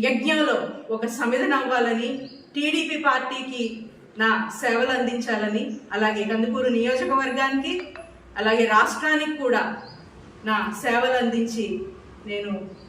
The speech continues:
తెలుగుదేశం పార్టీ అభివృద్ధి కోసం, తెలుగుదేశం పార్టీ గెలుపు కోసం నా సాయశక్తులా నేను నా శక్తి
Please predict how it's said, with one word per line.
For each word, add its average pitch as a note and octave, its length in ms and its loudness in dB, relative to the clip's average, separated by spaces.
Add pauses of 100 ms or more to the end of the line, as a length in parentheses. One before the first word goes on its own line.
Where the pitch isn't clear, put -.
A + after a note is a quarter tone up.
(760)
తెలుగుదేశం D4 540 2 (120)
పార్టీ A#3+ 340 2 (280)
అభివృద్ధి C#4 420 -2 (100)
కోసం, C#4 260 0 (280)
తెలుగుదేశం B3+ 560 2 (140)
పార్టీ G#3+ 380 0 (840)
గెలుపు B3+ 300 8 (100)
కోసం C4+ 300 2 (260)
నా A3 80 2 (180)
సాయశక్తులా B3+ 680 2 (120)
నేను G#3 200 -4 (1080)
నా G#3 80 2 (1500)
శక్తి B3+ 280 2